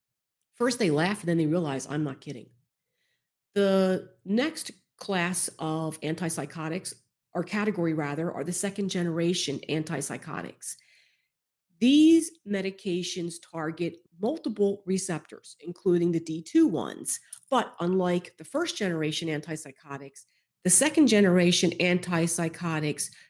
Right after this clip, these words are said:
target multiple receptors, and they land and then quickly get off of the D two receptors.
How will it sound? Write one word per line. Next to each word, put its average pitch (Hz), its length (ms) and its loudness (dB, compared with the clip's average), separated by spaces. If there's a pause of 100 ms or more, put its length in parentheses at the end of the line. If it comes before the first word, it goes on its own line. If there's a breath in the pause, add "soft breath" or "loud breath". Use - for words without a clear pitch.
(160)
target 185 500 0
multiple 190 500 2
receptors, 165 800 -2 (340 loud breath)
and 196 220 2
they 180 380 2
land 185 720 4
and 180 100 -2
then 185 200 2
quickly 190 400 0
get 165 400 2
off 160 480 0 (120)
of 160 280 -2
the 170 60 -6
D 160 200 -2
two 269 240 -2
receptors. - 760 -8